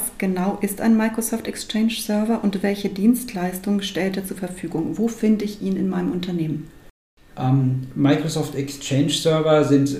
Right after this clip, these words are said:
Speaker 2: sogenannte Kollaborationssysteme. Damit kann ich also nicht nur meine E-Mails verwalten oder meine E-Mails organisieren und sortieren, zustellen und versenden, sondern auch beispielsweise meinen Kalender pflegen,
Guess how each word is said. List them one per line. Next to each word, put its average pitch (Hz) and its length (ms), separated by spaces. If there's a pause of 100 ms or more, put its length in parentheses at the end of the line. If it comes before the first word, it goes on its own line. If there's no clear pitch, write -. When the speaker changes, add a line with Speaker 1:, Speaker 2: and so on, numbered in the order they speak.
(140)
Speaker 2:
sogenannte 131 540
Kollaborationssysteme. 131 1700
Damit 131 360
kann 127 220
ich 131 140
also 120 160
nicht 123 260
nur 117 80
meine 117 220
E-Mails 151 680
verwalten 135 640
oder 123 220
meine 113 240
E-Mails 127 420
organisieren 123 720
und 120 140
sortieren, 139 520
zustellen 131 680
und 123 140
versenden, 113 680 (480)
sondern 135 440
auch 127 340
beispielsweise 123 800
meinen 113 340
Kalender 139 540
pflegen, 147 720